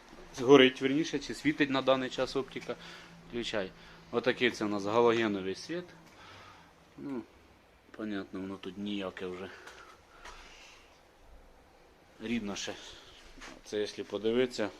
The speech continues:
отак. Все, все світить. Все, так що ми приступаємо, результат роботи покажемо. Так, розпакували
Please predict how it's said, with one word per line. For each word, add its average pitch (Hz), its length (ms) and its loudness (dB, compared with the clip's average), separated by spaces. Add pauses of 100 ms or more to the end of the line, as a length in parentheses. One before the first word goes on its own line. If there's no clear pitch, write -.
(120)
отак. - 480 -6 (600)
Все, 110 240 -2 (240)
все 147 220 2
світить. 127 520 0 (440)
Все, 143 200 6
так 135 160 2
що 139 100 0
ми 143 160 6
приступаємо, 147 760 4
результат 123 380 4
роботи 123 360 4
покажемо. 87 480 -8 (100)
Так, 98 160 -4
розпакували 135 840 4